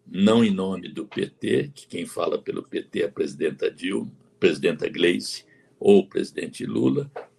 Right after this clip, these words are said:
e também não falo na condição de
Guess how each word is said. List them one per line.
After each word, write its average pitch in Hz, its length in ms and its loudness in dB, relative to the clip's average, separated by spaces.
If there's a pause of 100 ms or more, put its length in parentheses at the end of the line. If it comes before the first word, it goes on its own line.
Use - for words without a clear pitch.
(200)
e 104 100 -6
também 104 500 4
não - 240 0
falo 104 420 -2
na 101 140 0
condição - 720 -4
de 101 320 -4